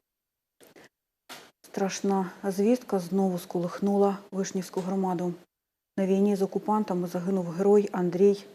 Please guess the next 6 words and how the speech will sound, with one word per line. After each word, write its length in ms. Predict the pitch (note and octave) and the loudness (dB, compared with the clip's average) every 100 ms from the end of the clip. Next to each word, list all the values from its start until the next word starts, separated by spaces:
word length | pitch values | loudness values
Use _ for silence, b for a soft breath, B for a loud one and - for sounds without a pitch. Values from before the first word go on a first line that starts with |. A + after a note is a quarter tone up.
| - | -12
Симчук. 760 | - F#3+ F#3 - G#3+ G3+ - - _ - B B - | -4 -2 -2 0 2 2 -2 -20 _ -20 B B -2
Військовослужбовець 1200 | G3+ - C4 A3 G3+ - G3+ F#3+ A3 G#3 G#3 - | -2 2 4 4 2 0 0 2 6 6 4 -2
дев'яносто 600 | F3+ F#3 F3+ F#3 G3+ - G3 | -4 -2 0 -2 -2 -2 -2
другого 520 | G3 G#3 G#3 G3 F#3+ | 2 4 6 4 4
року 260 | F#3+ F#3 | 2 -2
народження 600 | F#3+ F#3 F#3 F3+ F#3+ F#3+ | -2 0 -2 -2 0 0